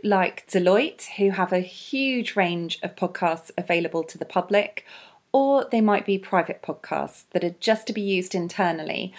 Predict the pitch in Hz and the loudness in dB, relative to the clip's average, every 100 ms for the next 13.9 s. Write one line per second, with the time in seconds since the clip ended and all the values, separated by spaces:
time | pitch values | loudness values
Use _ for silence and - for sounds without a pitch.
0 | - - 233 233 226 277 269 254 233 208 | -20 -10 0 0 4 2 4 2 4 2
1 | 208 202 - - 190 202 196 180 156 - | 4 0 2 0 0 -2 0 0 0 -4
2 | 147 147 - - - - 185 180 208 190 | -8 -8 -10 -14 -20 -4 -4 -2 2 2
3 | 190 175 - 170 170 165 190 - 196 - | 0 -10 2 4 4 0 -8 0 0 2
4 | 196 185 175 180 165 165 151 156 160 147 | -2 -2 0 0 0 -2 -8 -8 -2 -2
5 | 151 - - - 180 165 185 285 294 196 | -2 -6 -8 -6 -2 -2 2 0 2 -2
6 | - - - - - _ _ _ _ - | -4 -8 -6 -12 -16 _ _ _ _ -20
7 | - _ 226 233 - - - 277 285 269 | -20 _ 0 0 -2 -8 0 2 2 0
8 | 262 262 214 156 - 208 - - 196 214 | 0 0 2 0 -4 -6 0 0 4 2
9 | 220 202 175 185 - 233 233 233 180 - | 2 0 0 -2 0 2 2 0 -6 -2
10 | 180 160 170 - 180 185 202 214 202 208 | -2 -2 -4 -6 -2 2 4 4 4 2
11 | 202 196 185 156 156 - 156 - - - | 2 0 2 0 0 -6 -8 -10 -14 -20
12 | - _ - 175 170 170 - - 196 185 | -20 _ -6 -4 -2 -4 -8 -4 -2 0
13 | - 170 170 156 147 156 - - - | -2 -4 -2 -2 -2 -4 -6 -6 -8